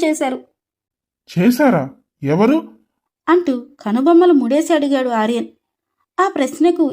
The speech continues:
Speaker 3: ఏమీ మాట్లాడకుండా రూమ్లో లైట్స్ ఆఫ్ చేసి అతని చేయి పట్టుకొని విండో దగ్గరికి తీసుకువెళ్ళి విండో డోర్ ఓపెన్ చేసి చూపించింది దివిజ.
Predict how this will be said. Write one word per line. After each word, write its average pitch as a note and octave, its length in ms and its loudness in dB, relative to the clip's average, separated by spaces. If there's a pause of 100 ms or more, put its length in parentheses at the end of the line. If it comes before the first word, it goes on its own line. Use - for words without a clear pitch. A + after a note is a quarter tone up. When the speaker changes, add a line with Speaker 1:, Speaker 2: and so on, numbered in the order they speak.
Speaker 3:
ఏమీ A3+ 280 2
మాట్లాడకుండా C#4 800 0 (520)
రూమ్లో G#4+ 380 2
లైట్స్ C#4+ 320 0
ఆఫ్ C#4 300 0
చేసి D4+ 420 -4 (120)
అతని C#4+ 280 -2
చేయి A3 280 -6
పట్టుకొని D4 560 0 (400)
విండో A3+ 280 0
దగ్గరికి E4+ 360 2
తీసుకువెళ్ళి C#4 920 -4
విండో A3 320 -2
డోర్ C4 280 -2
ఓపెన్ B3+ 480 -4
చేసి C#4 320 -4
చూపించింది D#4+ 460 -2
దివిజ. B3+ 300 -6